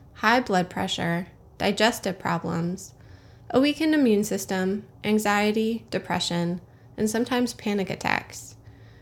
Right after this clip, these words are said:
It's important to be able to manage stress so that it's not harmful to our bodies. There are lots of things that have been scientifically shown to help manage stress,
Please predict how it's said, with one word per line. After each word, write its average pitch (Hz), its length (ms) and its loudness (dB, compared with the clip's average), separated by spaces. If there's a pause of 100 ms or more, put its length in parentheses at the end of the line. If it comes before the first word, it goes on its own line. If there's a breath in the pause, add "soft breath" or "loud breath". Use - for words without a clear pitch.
(520 loud breath)
It's 247 120 0
important 277 500 4
to 320 100 -4
be 226 160 4
able 220 160 2
to 226 140 -4
manage 208 360 2
stress - 680 -2
so - 200 -10
that 226 160 0
it's 233 180 -6
not 214 220 -2
harmful 180 460 -2
to 175 120 -8
our 175 140 0
bodies. - 720 -4 (1400 soft breath)
There 254 120 4
are 262 60 8
lots 285 300 6
of 415 100 4
things 220 320 4
that 214 100 0
have 214 100 4
been 208 140 2
scientifically 214 800 2
shown 185 360 2
to 202 80 -2
help 175 300 0
manage 175 360 2
stress, - 720 0